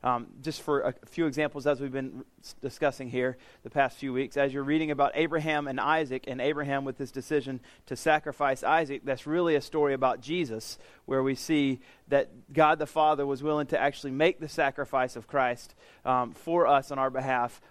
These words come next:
on the cross. Or as you read the story of Moses and how Moses leads the Israelites out of slavery, that's really a story about Jesus, because Jesus is the one who defeated Satan, sin, and death and leads us out of our slavery and bondage to sin.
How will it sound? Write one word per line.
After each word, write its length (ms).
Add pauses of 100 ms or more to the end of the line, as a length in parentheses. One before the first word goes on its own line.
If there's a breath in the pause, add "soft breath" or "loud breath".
on 180
the 60
cross. 540
Or 200
as 220
you 120
read 340 (160 soft breath)
the 80
story 300
of 100
Moses 680 (200 soft breath)
and 120
how 140
Moses 500 (160 soft breath)
leads 380
the 160
Israelites 560
out 180
of 80
slavery, 460
that's 220
really 300
a 60
story 280
about 240
Jesus, 420
because 340
Jesus 520 (240 loud breath)
is 140
the 100
one 160
who 120
defeated 480
Satan, 320
sin, 200
and 140
death 300 (220 loud breath)
and 180
leads 260
us 240
out 240
of 100
our 120
slavery 640
and 140
bondage 520
to 100
sin. 440